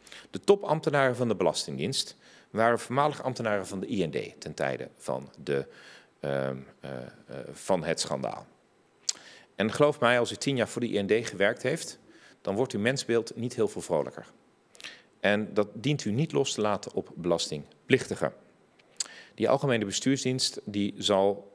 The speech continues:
of moeten worden afgeschaft of een stuk kleiner moeten worden gemaakt, zodat je weer inhoudelijk ambtenaren krijgt op een belastingdienst.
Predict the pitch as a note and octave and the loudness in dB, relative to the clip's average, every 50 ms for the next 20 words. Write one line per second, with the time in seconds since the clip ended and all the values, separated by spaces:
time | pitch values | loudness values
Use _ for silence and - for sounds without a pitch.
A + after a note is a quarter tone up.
0 | - - D#3+ F3 E3 - - - - G2 G#2 G2 G2 F2 F2+ - - G#2 G2 - | -2 2 2 2 2 0 -6 -8 -6 -6 -4 -4 -4 -2 -2 0 0 0 -2 -2
1 | - - - - F#2+ G2 - - - - C#3 C#3+ C3 A#2 - - F#2+ - - G2+ | -2 -4 0 2 2 0 0 -2 -2 0 2 2 2 0 -2 -2 -2 0 2 2
2 | F#2 F#2+ G2 F#2 F2+ F2+ F2 D#2+ D#2 E2 E2+ - - F#2 E2 D#2 E2 - - - | 2 2 2 0 0 0 0 0 0 0 0 -2 -2 0 2 2 0 0 -4 -14
3 | - - - - - - - - - - A#2 A#2+ G#2+ - - F#2 F#2+ F#2 F#2 F#2 | -20 -20 -20 -20 -20 -20 -12 -10 -2 2 2 2 2 0 0 0 2 2 2 2
4 | - F#2 E2+ E2 F2 F#2 G2+ G2 F#2+ - - - - _ _ _ - - F#2 G2 | -2 -4 -2 2 2 2 2 2 0 -4 -6 -8 -20 _ _ _ -4 0 0 0
5 | F#2 - F#2 E2+ D2+ D#2 D#2+ - - D#2 D2+ - - - - - - E2 D#2+ - | 0 0 0 2 2 2 0 0 0 0 0 0 -2 -8 -8 -2 0 0 0 0
6 | - - D#2 D#2 D#2 D#2+ D2 - - - D#2+ B1+ A#1 A#1+ B1+ - - - - | -4 -10 -8 -6 -2 -2 -2 0 -2 -2 -4 -4 -6 -4 -4 -4 -4 -6 -10